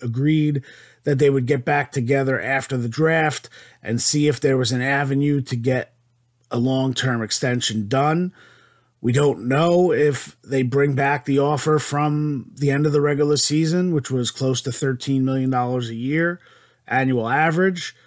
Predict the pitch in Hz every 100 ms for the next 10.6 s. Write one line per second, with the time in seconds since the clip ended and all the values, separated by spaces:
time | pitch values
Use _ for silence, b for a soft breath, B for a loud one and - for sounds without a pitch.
0 | b b b b - 87 71 - 120 127
1 | 120 123 - 156 135 139 135 135 139 139
2 | 139 131 - - - _ _ - 131 139
3 | 135 127 143 120 120 151 165 175 151 156
4 | - 160 165 156 - 160 160 156 - 123
5 | 117 131 165 151 165 156 151 139 B B
6 | B B 131 123 165 160 127 131 147 147
7 | - 156 139 139 135 131 123 - 139 151
8 | 147 - 151 143 131 B B 101 117 143
9 | 139 127 110 143 151 143 147 135 135 131
10 | 131 123 131 127 123